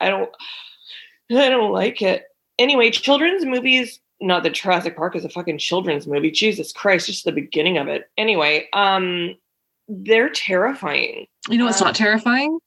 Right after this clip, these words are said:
Speaker 2: My rewatch of Seinfeld. The only thing terrifying is some of those jokes you can't say <laughs> anymore.
Speaker 1: <laughs>
Speaker 2: Not that there's anything wrong with that. Oh my God.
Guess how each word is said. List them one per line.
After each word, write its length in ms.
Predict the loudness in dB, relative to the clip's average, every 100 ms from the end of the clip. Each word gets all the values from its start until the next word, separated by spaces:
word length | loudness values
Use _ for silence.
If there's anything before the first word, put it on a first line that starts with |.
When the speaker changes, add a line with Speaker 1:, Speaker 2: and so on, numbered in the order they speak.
| -8
Speaker 2:
My 220 | 0 2
rewatch 460 | 4 2 2 0 0
of 60 |
Seinfeld. 680 | 0 0 -2 0 2 2 0
The 80 | 2
only 140 | 2
thing 120 | 2
terrifying 580 | 0 2 2 2 2 2
is 120 | -2
some 160 | -2 0
of 60 | 2
those 180 | 0
jokes 320 | 2 0 2 -2
you 60 |
can't 260 | -4 -4 -2
say 160 | 2
<laughs> 100 | 2 2
anymore. 360 | -6 -2 -2 0
Speaker 1:
<laughs> 760 | 0 2 2 2 4 2 2 2
Speaker 2:
Not 140 | 2 2
that 60 |
there's 120 | 2
anything 300 | 2 2 2
wrong 320 | 2 2 2 0
with 120 | 0
that. 240 | 0 0 2
Oh 140 | 0
my 160 | 0 -6 -4
God. 420 | -2 2 2 2